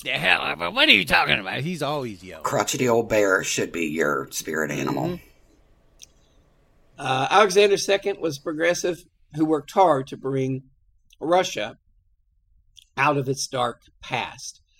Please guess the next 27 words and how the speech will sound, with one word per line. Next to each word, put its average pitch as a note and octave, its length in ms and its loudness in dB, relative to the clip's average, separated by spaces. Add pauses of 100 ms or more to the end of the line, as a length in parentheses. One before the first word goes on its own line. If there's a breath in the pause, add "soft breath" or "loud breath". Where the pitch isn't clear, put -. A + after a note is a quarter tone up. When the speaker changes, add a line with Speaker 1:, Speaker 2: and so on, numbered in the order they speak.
(440)
Speaker 3:
In D3 120 -2
eighteen G#3+ 400 2
sixty-one, E3 1000 -2 (880)
uh, A#2+ 40 -8 (360)
of A2+ 120 -14
course, B2 200 -8
Brandy, A#2+ 360 -8
that B2 160 -10
was - 180 -14
the, G#2 160 -14 (240)
around B2 240 -8
the A2+ 60 -20 (160)
same G2+ 300 -12
time G2 240 -14
you G2 180 -12
were F#2 180 -10
born, A2 500 -10 (480)
the D3+ 100 0
United F#3 440 4
States E3+ 880 -2
entered E3 300 -4
into D3+ 340 -2
a C#3+ 40 0
bloody C#3+ 500 -2 (120)
civil A2+ 340 -8
war, A2+ 440 -6 (800)
uh, C3+ 640 0